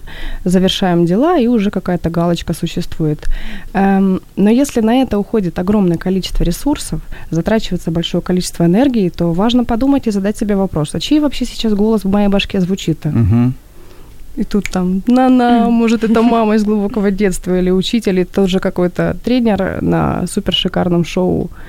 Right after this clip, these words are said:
Speaker 1: в Великобритании. Поэтому, м, это о той же гибкости, которая позволяет нам, м, убирать с себя
Speaker 2: А
Speaker 1: какие-то
Speaker 2: был-,
Speaker 1: грузы.
Speaker 2: было такое чувство у тебя, Алён, что когда ты стала какую-то вот цель, же-, мечту, желание ставила,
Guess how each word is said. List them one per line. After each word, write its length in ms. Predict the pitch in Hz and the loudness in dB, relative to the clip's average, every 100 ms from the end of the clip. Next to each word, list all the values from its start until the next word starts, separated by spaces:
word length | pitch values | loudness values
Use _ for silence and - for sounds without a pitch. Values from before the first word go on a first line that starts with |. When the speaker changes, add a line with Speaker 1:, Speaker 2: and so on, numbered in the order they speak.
| - - - | -16 -12 -2
Speaker 1:
в 80 | |
Великобритании. 840 | 165 175 170 170 170 165 151 151 - - | 2 2 2 0 0 0 -2 -2 -2 -2
Поэтому, 500 | 196 214 240 233 233 - - - - - | 0 0 2 2 0 -6 -16 -18 -18 -6
м, 280 | 214 214 220 - | -2 0 -2 0
это 400 | 233 233 233 - | 0 2 0 0
о 20 | |
той 140 | 208 226 | 0 2
же 120 | 202 | 2
гибкости, 540 | 196 320 - 349 - | 0 -2 -2 -6 -6
которая 340 | 226 185 202 202 | -6 -4 -2 -2
позволяет 600 | - 190 208 247 359 359 | 0 0 2 2 2 0
нам, 280 | 233 208 196 | 0 2 0
м, 760 | - 190 185 185 180 180 180 - - - | -2 -2 0 0 0 0 -2 -2 -2 2
убирать 380 | 190 196 302 403 | 2 4 2 0
с 80 | - | -4
себя 200 | 202 196 | -2 -2
Speaker 2:
А 40 | |
Speaker 1:
какие-то 340 | 208 190 202 - | -2 -4 2 4
Speaker 2:
был-, 100 | 190 | 4
Speaker 1:
грузы. 160 | 214 156 | 4 2
Speaker 2:
было 100 | 220 | 2
такое 260 | 147 139 | 0 -2
чувство 280 | 127 208 139 | -2 -2 -2
у 40 | |
тебя, 200 | 110 110 | 0 0
Алён, 180 | 104 104 - - - - | 2 0 -2 -12 -16 -6
что 100 | 117 | -2
когда 240 | 147 139 131 | 0 2 0
ты 40 | |
стала 260 | - 143 127 | 2 0 2
какую-то 320 | 123 123 117 | 0 2 2
вот 220 | 117 104 - | 2 -2 -4
цель, 280 | - 143 127 | -2 2 2
же-, 260 | 104 104 113 | 2 0 0
мечту, 580 | 113 110 110 - 123 | 2 2 0 0 0
желание 480 | 98 104 151 220 151 | 2 2 0 2 0
ставила, 560 | - 110 101 92 87 | 0 0 2 2 0